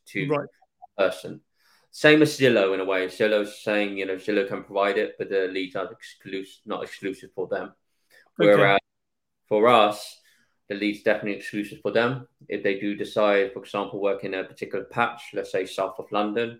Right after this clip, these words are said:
Speaker 2: Mm-hmm.
Speaker 1: we don't have anyone on in that area.
Speaker 2: Yeah. Yeah.
Speaker 1: Um, and they are more of,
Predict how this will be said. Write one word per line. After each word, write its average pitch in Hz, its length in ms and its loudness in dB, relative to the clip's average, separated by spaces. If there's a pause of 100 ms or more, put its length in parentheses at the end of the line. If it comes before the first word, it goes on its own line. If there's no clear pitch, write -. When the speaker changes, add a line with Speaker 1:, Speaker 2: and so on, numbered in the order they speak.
Speaker 2:
Mm-hmm. 160 280 -2
Speaker 1:
we 95 80 -6
don't 95 100 -2
have - 460 -20
anyone 95 420 -2
on 110 340 0 (100)
in 95 160 -8
that 95 200 -4
area. 107 460 2 (360)
Speaker 2:
Yeah. 147 220 0 (420)
Yeah. 143 240 2
Speaker 1:
Um, 95 200 -4 (440)
and 98 400 2
they 104 160 6
are 104 300 2
more 101 640 0
of, 95 400 0